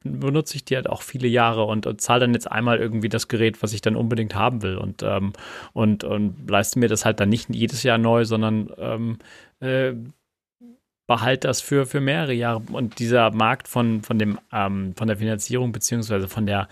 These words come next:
Mobilfunkmiete, der ist ja einfach, äh, bei uns zumindest immer noch sehr, sehr präsent, ähm, und noch nicht wegzudenken. Ähm, es geht da nicht um die einmaligen Anschaffungskosten, sondern eher so um die monatlichen Beträge.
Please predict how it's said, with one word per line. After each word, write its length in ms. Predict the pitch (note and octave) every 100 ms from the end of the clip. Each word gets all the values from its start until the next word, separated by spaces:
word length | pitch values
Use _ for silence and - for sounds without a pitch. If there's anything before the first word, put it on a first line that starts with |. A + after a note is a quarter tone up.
| - - -
Mobilfunkmiete, 1300 | A#2 G#2 A#2+ C#3 - B2 A#2+ A#2 A#2 B2 C3+ C3+ A#2
der 200 | A2 G#2+
ist 100 | A2
ja 140 | - G2
einfach, 420 | G2+ G#2+ F#2 - -
äh, 140 | - - -
bei 80 | G#2
uns 280 | F#2+ A2 -
zumindest 400 | A2 G2+ F#2 -
immer 160 | G#2+
noch 120 | G2 F#2
sehr, 180 | G#2
sehr 100 | F#2+
präsent, 500 | F2+ - G2+ G2+ F#2+ - - - - - -
ähm, 260 | G#2+ F#2+ -
und 280 | A#2+ G2+ E2+
noch 140 | A2+
nicht 240 | G#2+ -
wegzudenken. 680 | G#2 - - F#2+ F2+ C#2 F#2 - - _ _ -
Ähm, 520 | G#2+ F#2 F#2 F2+ - _ _ - G2 G2 F#2
es 140 | G2
geht 140 | - A2
da 80 | G#2+
nicht 160 | G2+
um 80 | G2+
die 100 | G2
einmaligen 500 | G2 G#2 G#2 G2+ G2
Anschaffungskosten, 880 | G#2 G#2 G2+ - G#2+ - G#2 - G2+
sondern 260 | G2 F#2
eher 200 | G2+ F2+
so 140 | F#2+ G2
um 100 | F#2
die 100 | F#2
monatlichen 540 | G2 G2+ - F#2+ G#2+
Beträge. 460 | G#2 - - G#2+